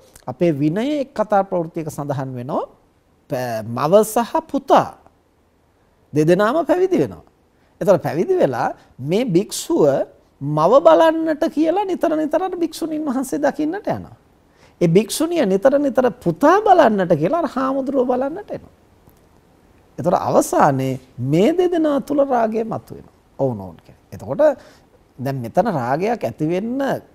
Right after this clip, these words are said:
තියෙන පසුබිම හොඳටම අඩුයි. එකක් තමයි අම්මයි පුතයි, අනිත් එක දෙදෙනාම පැවිද්දෝ. ඒ නිසා දෙදෙනාගේම මනසේ රාගයක් ඇති වෙන්නට ඒ අය ඉඩ තියන්නේ නැහැ.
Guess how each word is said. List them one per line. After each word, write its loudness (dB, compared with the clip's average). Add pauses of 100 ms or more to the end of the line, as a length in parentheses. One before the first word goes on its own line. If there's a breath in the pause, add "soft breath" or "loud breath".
(380)
තියෙන 2
පසුබිම -4
හොඳටම 0
අඩුයි. 0
එකක් -2
තමයි 2
අම්මයි -2
පුතයි, -2
අනිත් -4
එක -2
දෙදෙනාම 0
පැවිද්දෝ. 4 (640 soft breath)
ඒ 0
නිසා 2
දෙදෙනාගේම 2
මනසේ -2
රාගයක් 2
ඇති -2
වෙන්නට -2
ඒ 0
අය 4
ඉඩ 2
තියන්නේ -2
නැහැ. -2